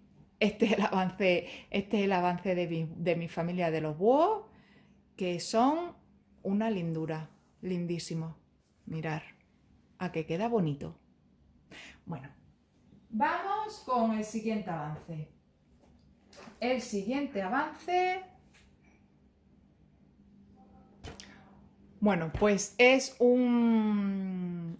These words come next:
es un kit que la verdad que está quedando, no es porque lo esté haciendo yo, pero cada vez que lo veo digo, "Madre mía, pero si es que esto está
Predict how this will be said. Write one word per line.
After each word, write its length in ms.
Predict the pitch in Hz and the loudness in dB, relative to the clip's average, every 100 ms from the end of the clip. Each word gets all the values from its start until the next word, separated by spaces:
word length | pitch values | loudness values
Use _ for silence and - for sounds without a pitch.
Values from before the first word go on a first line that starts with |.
| - | 0
es 280 | 214 214 | 0 2
un 160 | 214 190 | 0 0
kit 480 | - 220 311 - - - - - - - | 0 0 0 -4 -16 -18 -20 -20 -20 -8
que 120 | 190 | -4
la 100 | 185 | -2
verdad 320 | 175 185 190 | -2 -2 -2
que 60 | 185 | -4
está 340 | - - 190 | -6 -4 0
quedando, 1000 | 190 190 196 196 190 190 185 180 170 - | 2 2 2 2 4 4 4 2 -2 0
no 140 | 208 | 2
es 60 | 208 | 4
porque 240 | 220 208 | 0 0
lo 60 | 208 | -2
esté 160 | 196 202 | 0 -4
haciendo 380 | 196 202 185 | -2 -4 -2
yo, 340 | 175 190 247 294 - | -2 0 0 -2 -2
pero 240 | 190 185 | 0 0
cada 200 | 185 175 | -2 -4
vez 180 | 175 180 | -4 -6
que 140 | - | -4
lo 120 | 202 185 | 0 2
veo 240 | 190 190 | 2 2
digo, 260 | 185 175 175 | -2 -4 -6
"Madre 420 | 165 160 196 208 | -4 -4 -2 -2
mía, 400 | 170 185 226 226 | -2 -2 -2 -2
pero 140 | 202 175 | -6 -6
si 160 | - | -8
es 60 | 180 | -10
que 120 | - | -10
esto 180 | - 190 | -8 -10
está 340 | - 190 190 | -6 -6 -6